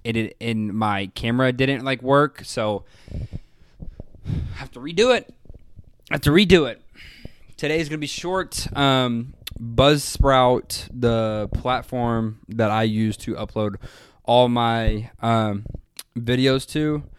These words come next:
uh, to distribute them to, like, Spotify and Apple Music and, or Apple Podcasts and stuff, I only pay for three hours a month because I like to have forty-five minute episodes.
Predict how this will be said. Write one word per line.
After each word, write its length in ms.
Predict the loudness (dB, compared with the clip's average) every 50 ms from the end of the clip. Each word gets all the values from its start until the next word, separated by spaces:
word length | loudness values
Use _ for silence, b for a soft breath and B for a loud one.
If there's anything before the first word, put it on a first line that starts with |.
| b b b b b b b
uh, 160 | 0 0 0
to 140 | 0 0 -2
distribute 440 | -2 -2 -2 0 0 0 0 0
them 140 | 0 0 0
to, 80 | 0 0
like, 100 | -2 -2
Spotify 360 | 0 0 0 0 0 -2 -2
and 80 | -4 -4
Apple 160 | -6 -8 -8
Music 260 | -8 -8 -8 -8 -6
and, 160 | -6 -6 -6 -6 -4
or 200 | -2 -2 -2 -2
Apple 220 | -2 -4 -4 -2
Podcasts 320 | -2 -2 -2 -2 -4 -4 -4
and 100 | -6 -6
stuff, 300 | -2 -2 -2 -2 -2 -6 _ _ _ _ _ _ _ _ _ _ -14 -10
I 60 | -6 -4
only 200 | -2 -2 0 0
pay 340 | 0 0 2 4 4 2
for 360 | 2 2 0 0 0 0 -2 -4
three 280 | -8 -10 -10 -8 -6
hours 300 | -4 -4 -2 -2 -2 -2
a 40 | -2
month 340 | -4 -4 -4 -4 -6 -8 -12 B B B B B B B
because 180 | -4 -2 0 2
I 60 | 2
like 160 | 0 0 -2
to 60 | -2
have 200 | -4 -4 -4 -6 -10
forty-five 440 | -8 -2 -2 0 0 0 0 0 0
minute 220 | 0 0 -2 -2
episodes. 640 | -2 -2 0 2 2 4 4 4 2 0 -4 -10 -18